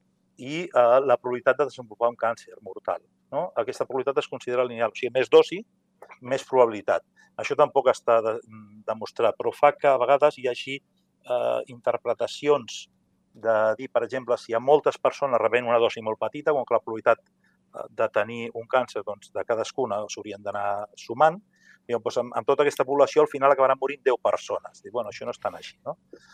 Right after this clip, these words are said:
El, perquè aquesta proporcionalitat tampoc és, eh, és massa clara, i segurament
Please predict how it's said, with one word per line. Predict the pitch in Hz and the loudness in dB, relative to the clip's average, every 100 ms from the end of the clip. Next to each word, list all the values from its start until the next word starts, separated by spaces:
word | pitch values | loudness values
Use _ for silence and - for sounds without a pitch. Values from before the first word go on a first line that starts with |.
| _ _ - 113 | _ _ -8 0
El, | 107 104 104 - 101 | 2 2 -2 -8 _
perquè | - - 113 120 | -8 -6 -8 -8
aquesta | 110 123 - 139 | -8 -4 0 0
proporcionalitat | 131 131 - 127 120 127 - | 2 0 0 -4 0 0 2
tampoc | 117 - 123 113 - | 0 0 0 0 -2
és, | 110 - - - | -12 -12 -16 -8
eh, | 107 107 104 101 - | -4 -4 -4 -6 -12
és | 101 120 | -16 -12
massa | 113 113 | -6 -4
clara, | 120 120 | -2 -2
i | 127 | -2
segurament | 117 117 110 117 | -4 -2 -2 -2